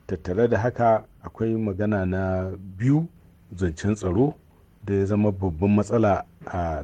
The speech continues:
Najeriya, musamman arewacin Najeriya, wanda shi kuma ya shafi maƙotan ƙasashe, Chadi, Niger, zuwa Burkina Faso, zuwa Mali da Kamaru. To, ko da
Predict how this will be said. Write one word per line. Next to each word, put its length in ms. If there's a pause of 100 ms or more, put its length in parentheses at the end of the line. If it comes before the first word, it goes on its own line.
Najeriya, 600 (300)
musamman 640 (140)
arewacin 560
Najeriya, 520 (280)
wanda 420
shi 200
kuma 300
ya 240
shafi 520
maƙotan 600
ƙasashe, 520 (180)
Chadi, 480 (280)
Niger, 380 (420)
zuwa 280
Burkina 420
Faso, 480 (100)
zuwa 240
Mali 340 (340)
da 440
Kamaru. 460 (340)
To, 280 (280)
ko 220
da 360